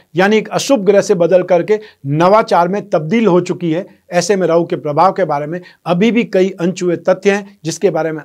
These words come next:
आम लोगों को जानकारी नहीं है या बहुत कम जानकारी है। वैदिक ज्योतिष में राहु को शनि के बाद में सबसे धीमे गोचर करने वाला ग्रह माना जाता है। साथ ही साथ राहु के प्रभावों की तुलना भी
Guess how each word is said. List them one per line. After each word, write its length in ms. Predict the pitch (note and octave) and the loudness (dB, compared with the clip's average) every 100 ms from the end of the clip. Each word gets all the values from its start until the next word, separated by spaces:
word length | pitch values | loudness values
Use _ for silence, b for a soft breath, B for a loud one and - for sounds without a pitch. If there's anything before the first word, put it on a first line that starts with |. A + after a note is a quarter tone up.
| - | -4
आम 180 | D3+ F3 | -2 -2
लोगों 260 | C#3 D3+ | -4 -8
को 260 | D3 G#3 G#3 _ _ - | -6 -8 -8 _ _ -10
जानकारी 440 | C3 C#3+ C#3+ C3+ | -6 -6 -6 -8
नहीं 200 | C3 C#3 | -8 -8
है 120 | E3+ F#3+ | -8 -8
या 100 | C#3 | -8
बहुत 220 | C3 C#3 | -8 -8
कम 180 | C#3 C3+ | -10 -10
जानकारी 420 | A#2+ A#2 G#2+ F2+ | -12 -16 -20 -20
है। 120 | F2+ _ _ _ _ _ _ | -20 _ _ _ _ _ _
वैदिक 300 | C#3 F3 G3 | -8 -4 -4
ज्योतिष 340 | F3 F#3+ G#3 G3+ | -4 -4 -6 -8
में 140 | G#3 G#3 b - | -10 -12 b -6
राहु 220 | C#3 G3 | 0 2
को 140 | G#3 G3+ | 0 -2
शनि 280 | - F#3 | 0 0
के 120 | A3 A3+ | 2 0
बाद 220 | D#3+ D#3+ | -2 -4
में 80 | E3+ | -6
सबसे 420 | - B3 - D4+ | -4 -4 -2 -4
धीमे 400 | D#3+ D3+ F3+ C4 | 0 2 4 4
गोचर 320 | G#3+ G#3 G#3 | 2 2 0
करने 220 | F#3 F3+ | -2 -2
वाला 200 | F#3 F3+ | 0 0
ग्रह 220 | D3 D#3+ | 0 0
माना 240 | F3 D#3+ D#3 | 0 -2 -4
जाता 280 | D#3 C#3+ E3 | -6 -6 -10
है। 100 | G3 b b | -10 b b
साथ 260 | - E3 | -2 0
ही 120 | F3+ F#3+ | 0 -2
साथ 180 | F3+ D3 | -4 -6
राहु 220 | C3+ E3 | -2 -2
के 100 | F3+ | -2
प्रभावों 400 | F3+ D#3+ D3+ D#3+ | -4 -4 -2 -2
की 120 | D#3+ D3+ | -4 -8
तुलना 340 | - E3+ F3 | -6 -6 -6
भी 180 | D#3 A3 | -6 -8